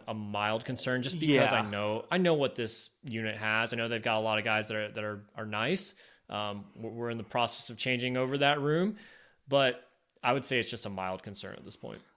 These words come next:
Speaker 2: Well, after that first drive, Adam, that, you know, West Virginia did whatever they wanted to offensively, took the seven nothing lead. Oklahoma held them to, to thirteen points for the remaining fifty-six minutes of the game. So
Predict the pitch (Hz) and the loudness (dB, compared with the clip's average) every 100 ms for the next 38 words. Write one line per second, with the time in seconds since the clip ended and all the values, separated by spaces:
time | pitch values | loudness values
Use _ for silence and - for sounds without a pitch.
0 | - 165 185 170 196 139 165 147 - 131 | 4 8 10 10 8 8 8 4 8 10
1 | 127 117 117 117 113 113 120 117 110 117 | 10 8 6 4 2 0 0 -2 0 0
2 | 120 127 120 120 120 127 123 123 120 120 | 0 -2 0 0 2 2 4 4 6 4
3 | 110 117 117 - 120 110 135 123 120 120 | 4 2 2 4 4 6 2 -2 0 -2
4 | 113 139 - 120 135 123 120 117 110 110 | 0 -2 -2 0 2 4 2 0 0 0
5 | 117 110 - 147 147 147 147 110 - 131 | 0 0 0 -2 0 0 2 -2 4 4
6 | 123 117 107 104 - _ _ _ _ - | 6 2 -2 -6 -12 _ _ _ _ -20
7 | _ _ _ - 120 - - 151 - 160 | _ _ _ -6 -4 -10 -2 0 4 4
8 | 151 151 123 - 135 117 - 123 113 113 | 6 2 0 4 4 4 0 -2 0 2
9 | 117 117 107 - 131 127 - 120 - 123 | 2 0 -2 0 0 0 -2 -4 -2 -4
10 | 107 107 104 110 104 95 - 120 113 | -4 -8 -8 -6 -8 -8 -4 -2 -2